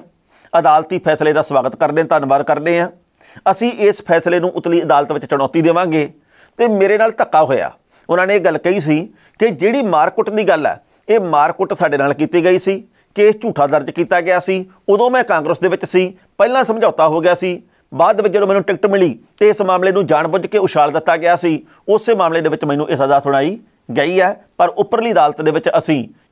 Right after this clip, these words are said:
ਚੁਣੌਤੀ ਦੇਵਾਂਗੇ। ਉਹ ਚੁਣੌਤੀ ਹਾਲੇ ਤੱਕ ਦਿੱਤੀ ਕਿ ਨਹੀਂ, ਇਹਦੇ ਬਾਰੇ ਕੁਛ ਕਹਿ ਨਹੀਂ ਸਕਦੇ, ਪਰ ਚੁਣੌਤੀ ਦਿੱਤੀ ਹੋਵੇ ਤੇ ਹਾਲੇ ਤੱਕ ਫੈਸਲਾ ਨਹੀਂ ਆਇਆ,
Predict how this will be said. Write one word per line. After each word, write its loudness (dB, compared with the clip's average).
ਚੁਣੌਤੀ 0
ਦੇਵਾਂਗੇ। 0
ਉਹ 2
ਚੁਣੌਤੀ -2
ਹਾਲੇ 0
ਤੱਕ -6
ਦਿੱਤੀ -4
ਕਿ 0
ਨਹੀਂ, -2
ਇਹਦੇ 2
ਬਾਰੇ 0
ਕੁਛ -8
ਕਹਿ 2
ਨਹੀਂ -4
ਸਕਦੇ, -2
ਪਰ 4
ਚੁਣੌਤੀ 0
ਦਿੱਤੀ 0
ਹੋਵੇ 2
ਤੇ 2
ਹਾਲੇ 0
ਤੱਕ -4
ਫੈਸਲਾ 0
ਨਹੀਂ -2
ਆਇਆ, 2